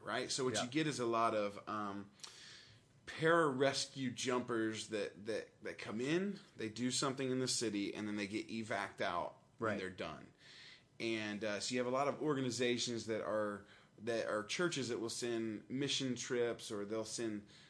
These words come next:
Speaker 1: things to happen, but they kinda parachute in and then they evac out. And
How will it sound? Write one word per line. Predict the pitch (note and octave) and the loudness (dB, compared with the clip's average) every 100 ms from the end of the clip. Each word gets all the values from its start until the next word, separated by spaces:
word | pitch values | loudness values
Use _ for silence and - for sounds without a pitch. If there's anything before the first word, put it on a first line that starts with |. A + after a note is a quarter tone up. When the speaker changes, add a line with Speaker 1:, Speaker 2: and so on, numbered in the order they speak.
| - - - | -20 -10 -2
Speaker 1:
things | C#3 C3 - | 0 0 -2
to | B2 | -2
happen, | B2+ A#2 A#2 A#2 | 0 2 2 -2
but | G#2+ | 0
they | G2+ | -2
kinda | G2+ A#2 F2+ - | -2 -4 -6 -8
parachute | - F#3 D#3+ C#3+ C3+ | -2 0 2 0 0
in | B2+ A#2 | 0 0
and | |
then | A2 | -2
they | G#2 - | -4 -6
evac | A#2 A2+ G#2 F#2+ G2 | -4 0 0 -2 -4
out. | G2 G2 - | -2 -4 -4
And | A2+ | -6